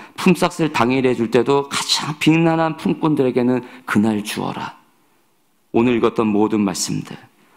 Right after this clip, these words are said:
다 약자 편에 서 있는 그들을 위해서 너희가 어떻게 되느냐?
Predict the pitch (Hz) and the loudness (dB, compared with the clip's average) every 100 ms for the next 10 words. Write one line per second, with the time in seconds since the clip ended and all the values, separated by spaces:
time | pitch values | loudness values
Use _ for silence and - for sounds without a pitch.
0 | _ _ _ _ _ - 92 110 175 - | _ _ _ _ _ -8 -4 -2 -2 -8
1 | - - 90 - - - - - 101 95 | -14 -6 -4 -4 -6 -6 -4 -2 0 0
2 | 120 104 98 104 101 113 104 113 131 123 | 0 2 2 0 -2 -2 0 2 4 4
3 | 117 - 185 107 - - - 92 95 98 | 2 0 0 -2 -10 -20 -4 0 0 0
4 | - - 98 90 104 165 220 | -2 -2 0 0 2 0 -2